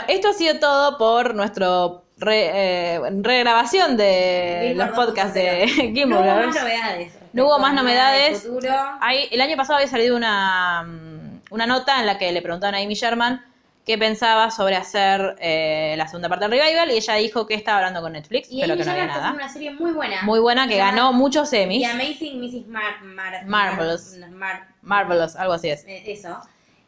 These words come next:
Speaker 2: Búsquenla, Maisel,
Speaker 1: Sí,
Speaker 2: no,
Speaker 1: es
Speaker 2: The
Speaker 1: de
Speaker 2: Amazing Missus Maisel.
Speaker 1: Maisel, eh, está en Amazon, no sé
Speaker 2: Está en
Speaker 1: cómo
Speaker 2: Amazon, se puede hacer
Speaker 1: Sí, sí.
Speaker 2: pulines. Eh, búsquenla, que está buena y es, tiene un poco esa
Speaker 1: Pero por otro lado no la miren, así es un chasco y,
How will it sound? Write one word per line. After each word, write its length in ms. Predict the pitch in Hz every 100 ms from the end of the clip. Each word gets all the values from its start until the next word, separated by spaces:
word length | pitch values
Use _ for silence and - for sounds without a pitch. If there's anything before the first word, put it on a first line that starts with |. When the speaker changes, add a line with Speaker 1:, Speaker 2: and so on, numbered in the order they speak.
| _
Speaker 2:
Búsquenla, 600 | 208 330 302 240 180 - _
Maisel, 300 | 226 220 208
Speaker 1:
Sí, 160 | 170 180
Speaker 2:
no, 160 | 220
Speaker 1:
es 100 | 220
Speaker 2:
The 60 | 233
Speaker 1:
de 480 | 226 208 208 196 190
Speaker 2:
Amazing 300 | 240 233 214 202
Missus 320 | 208 214 190
Maisel. 400 | 165 160 165 - _ _
Speaker 1:
Maisel, 440 | 208 185 160 151 -
eh, 380 | 196 190 180 -
está 220 | - - 226
en 80 |
Amazon, 400 | 208 165 160 160
no 80 | 165
sé 100 | -
Speaker 2:
Está 80 | 180
en 60 | 175
Speaker 1:
cómo 120 | 160
Speaker 2:
Amazon, 560 | 156 156 165 165 330 339
se 140 | - 175
puede 540 | 170 180 180 160 160 -
hacer 200 | - 170
Speaker 1:
Sí, 220 | 208 196
sí. 80 | 220
Speaker 2:
pulines. 260 | 190 285 294 - _ _ _
Eh, 640 | 196 180 175 170 170 175 180
búsquenla, 400 | 254 254 285 262 285 294
que 40 | -
está 180 | 226 233
buena 460 | 247 262 285 277 208
y 200 | 196 196
es, 160 | 196
tiene 160 | 233 233
un 100 | 226
poco 300 | 226 214 214
esa 240 | 208 190 185
Speaker 1:
Pero 200 | 262 277
por 140 | 277
otro 180 | 311 330
lado 180 | 330 320
no 60 | 311
la 100 | 311
miren, 340 | 320 277 226 233
así 240 | 208 254
es 160 | 254 254
un 260 | 226 214 208
chasco 560 | 180 - - 226 240 214
y, 400 | 226 240 247